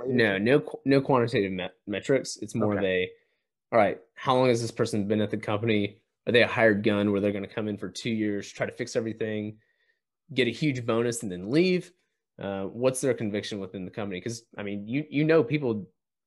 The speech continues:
Speaker 1: people are hired guns where they come in, they work there for four or five years,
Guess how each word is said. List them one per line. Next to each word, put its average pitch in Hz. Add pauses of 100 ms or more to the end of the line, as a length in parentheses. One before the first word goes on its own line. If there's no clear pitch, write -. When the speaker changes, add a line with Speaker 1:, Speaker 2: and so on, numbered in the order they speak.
Speaker 1:
people 131
are 104
hired 113
guns 117
where 98
they 98
come 120
in, 120 (960)
they 107
work 107
there 117
for 101
four 117
or 113
five 110
years, 113